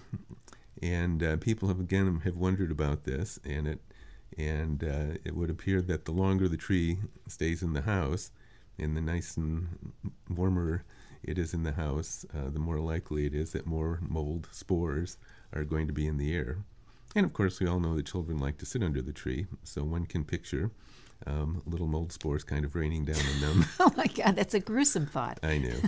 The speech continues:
Speaker 2: <laughs> So here's what I, I'm wondering. Um, you know, obviously people listening to this are gonna say, "Well, no more live trees for me. I'm going out and getting an artificial tree." But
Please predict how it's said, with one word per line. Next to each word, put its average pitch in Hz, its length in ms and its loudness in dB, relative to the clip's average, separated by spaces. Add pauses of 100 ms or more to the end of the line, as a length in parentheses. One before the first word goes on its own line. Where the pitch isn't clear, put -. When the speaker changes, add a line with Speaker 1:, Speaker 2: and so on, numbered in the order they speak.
(360)
Speaker 2:
<laughs> 269 60 -2 (480)
So 269 240 6 (160)
here's 330 220 0
what 330 100 4
I, 214 180 6
I'm 185 200 2
wondering. 180 440 2
Um, 151 140 0
you 175 160 0
know, 160 220 0 (200)
obviously 160 540 2
people 160 240 2
listening 151 340 2
to 135 120 0
this 131 180 0
are 147 60 -2
gonna 139 180 0
say, 131 220 -2
"Well, 151 240 2
no 185 160 4
more 202 180 8
live 175 240 4
trees 185 280 -2
for 156 100 -2
me. 190 180 2
I'm 175 160 2
going 165 300 0
out 156 100 -2
and 147 100 -2
getting 147 220 2
an 147 80 2
artificial 147 560 -2
tree." 120 280 -6
But 139 220 -2